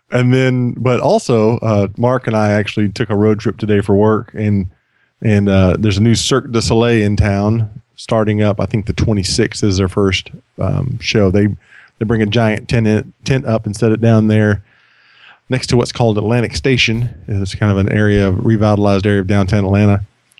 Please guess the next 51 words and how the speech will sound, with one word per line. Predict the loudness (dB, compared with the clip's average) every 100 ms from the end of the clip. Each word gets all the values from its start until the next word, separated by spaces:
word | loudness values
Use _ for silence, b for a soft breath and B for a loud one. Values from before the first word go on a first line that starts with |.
| b b b -10
And | -6 -4 -2
I | 0
saw | 0 0 0
Cirque | 0 -2 0
du | -2
Soleil | 0 2 2 0
O, | 0 2 2 0 -4 -20 _ _ -10
which | -10 -6
is | -4
a |
play | 0 0
on | 0
words, | 0 0
by | 0
the | -2
way, | -2 -4 -8 -16 -6
the | 0
letter | 2 2 2
O, | 2 2 0 -2
but | -2 -2
it's | -2 -6 -10 -18 _ _ -4
play | -2
on | 0
the | -2
French | -2 -2 -2
word, | -4 -2 0
euh, | 2 2 -2 -12 -10
as | -6
in | -6 0
eau | 2 2
de | 0
toilette, | -4 0 2 2 0
which | -2
is | -2
water | -2 0 0 0 -2
in | -2
French. | -2 -2 -6 b b b b b -6
That | -4
entire | 0 0 0
show | 0 0 2
is | 2 0
done | 0 0
on | 0 2
water. | 2 2 2 0
It's | -2 -4
incredible. | -4 -4 -2 0 2 0
If | 0
you're | 0
ever | 0 0
in | 0 0
Vegas, | 0 0 -2 -4